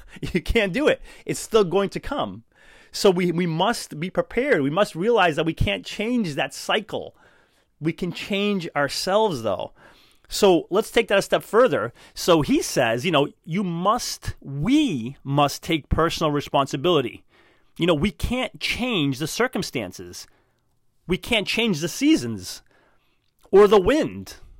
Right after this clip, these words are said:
but we can change ourselves.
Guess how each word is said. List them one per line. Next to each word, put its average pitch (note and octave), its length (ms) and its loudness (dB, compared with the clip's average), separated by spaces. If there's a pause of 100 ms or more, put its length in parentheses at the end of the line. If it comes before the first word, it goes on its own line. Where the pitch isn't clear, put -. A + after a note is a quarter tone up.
(560)
but F3+ 220 2
we F#3+ 100 -2
can A3 560 -2
change F3+ 480 -4
ourselves. - 840 -2